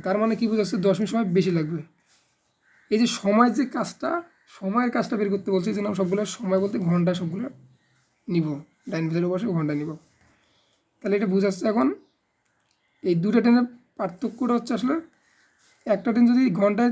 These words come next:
তিরিশ কিলোমিটার যায়, তাহলে ঠিক সময় যাবে, আর যদি পঁচিশ কিলোমিটার বেগে যায়, তাহলে দশ মিনিট টাইম লাগবে। তার মানে পার্থক্যটা হচ্ছে দশ, দশের পার্থক্য। এই জন্য আমরা লিখব যে এই যে এইটা আর এইটা, ঠিক আছে? এইটা এখন কী করি দেখো,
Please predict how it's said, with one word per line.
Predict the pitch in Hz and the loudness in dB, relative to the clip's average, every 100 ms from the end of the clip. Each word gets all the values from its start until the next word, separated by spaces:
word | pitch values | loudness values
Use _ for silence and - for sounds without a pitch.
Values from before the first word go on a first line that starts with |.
| 233 | 2
তিরিশ | 220 - | -2 2
কিলোমিটার | 247 240 233 - 339 - _ - 208 | 2 2 0 -4 -10 -12 _ -6 -2
যায়, | 262 | 0
তাহলে | 269 254 | 0 2
ঠিক | 240 196 - _ - | 2 2 -6 _ 0
সময় | 233 233 | 2 4
যাবে, | 226 262 | 4 4
আর | 214 | 2
যদি | 233 - | 0 0
পঁচিশ | 240 170 - | -2 0 0
কিলোমিটার | 214 220 226 - _ _ - | 0 0 -2 -6 _ _ 0
বেগে | 202 220 | 2 2
যায়, | 240 240 | 2 0
তাহলে | 220 208 | 2 2
দশ | 190 | 2
মিনিট | 208 196 - | 0 -4 -4
টাইম | 185 160 | -2 -2
লাগবে। | 156 160 | -2 -2
তার | 202 | -2
মানে | 220 220 | -2 -2
পার্থক্যটা | 190 - 226 - 220 | -6 -4 -6 -2 0
হচ্ছে | 214 180 165 | 0 0 0
দশ, | - - _ _ 208 185 | -2 -8 _ _ -4 0
দশের | 180 202 185 | 0 -2 -4
পার্থক্য। | 170 - 160 160 | -8 -12 -8 -4
এই | |
জন্য | 175 185 | -4 -2
আমরা | 190 185 | -2 -2
লিখব | 175 240 285 - _ _ _ _ _ _ _ _ _ _ _ _ _ | -4 -6 -6 -12 _ _ _ _ _ _ _ _ _ _ _ _ _
যে | 175 170 190 - _ 196 | -2 0 0 -4 _ -2
এই | 185 | 2
যে | 190 185 - 190 | 2 2 0 0
এইটা | 185 175 220 262 254 - _ - | 0 0 0 0 -2 -12 _ -10
আর | 175 - | -6 0
এইটা, | 175 170 147 - _ _ _ | 0 0 -8 -12 _ _ _
ঠিক | 196 220 | -6 -6
আছে? | 196 175 | -4 -4
এইটা | 165 185 | -2 0
এখন | 185 180 | -2 -2
কী | 190 | -2
করি | 214 208 | -2 -2
দেখো, | 147 | -6